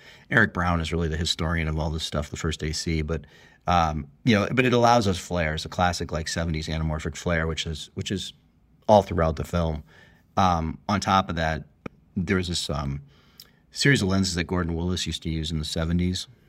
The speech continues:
that we've used on, I don't know, I think we used them from The Master on. There were always p-, some form of them w-, were playing in the, um, in the film. And so these are, uh, they've got a degraded front coating,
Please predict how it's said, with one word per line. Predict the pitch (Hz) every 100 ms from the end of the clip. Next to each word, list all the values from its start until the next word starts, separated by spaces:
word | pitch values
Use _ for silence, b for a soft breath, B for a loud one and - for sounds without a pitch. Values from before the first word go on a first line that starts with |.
| _ -
that | 87 82
we've | 78 85
used | 87 85
on, | 82 78 78 71 _ _ b b b b b b b _ -
I | 92
don't | 87
know, | 76
I |
think | 78 80
we | 80
used | 80
them | 78 71 53 53
from | 87
The | 78
Master | 76 78 80 73
on. | 78 80 78 76 73 -
There | 82
were | 82
always | 85 82
p-, | - -
some | - 110 104
form | - 90 85
of | 78
them | 78
w-, | 69 80 - -
were | -
playing | - 92 85 80 82 - b b b b _
in | 101 87
the, | 82 73
um, | 69 69 78 - b b b b _ -
in | 80
the |
film. | 78 95 85 80
And | 71 -
so | 90 80 78 - b b b b b -
these | 104 95
are, | 90 85
uh, | 76 73
they've | 95
got | 104 92
a |
degraded | 76 87 95 92 78
front | - 82
coating, | - 90 85 69 73